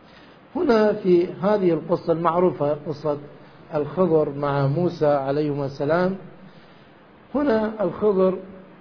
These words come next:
يشترط على موسى حتى يصطحبه في رحلته،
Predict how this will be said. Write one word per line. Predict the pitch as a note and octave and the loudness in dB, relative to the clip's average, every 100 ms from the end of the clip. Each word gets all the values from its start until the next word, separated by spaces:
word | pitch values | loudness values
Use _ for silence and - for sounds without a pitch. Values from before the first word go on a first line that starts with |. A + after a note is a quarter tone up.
| - - | -20 0
يشترط | G#3 G#3 G#3 D3+ D3 | 2 2 0 0 -2
على | D3 F3 F#3+ F3 | 0 2 4 2
موسى | E3 D3+ D#3+ D#3 D3 F3 | -2 -4 0 0 0 -4
حتى | F#3+ F#3 D#3+ | -4 0 0
يصطحبه | D3+ D3+ D#3+ D3 G3 G3+ F#3 G3+ G3 - - - - - - | 0 -2 -2 0 2 4 4 4 0 -8 -16 -18 -20 -6 2
في | F#3+ | 4
رحلته، | F3 C#3+ D#3 D#3 D#3 C#3+ D3+ | 4 2 -2 -2 -4 -2 -4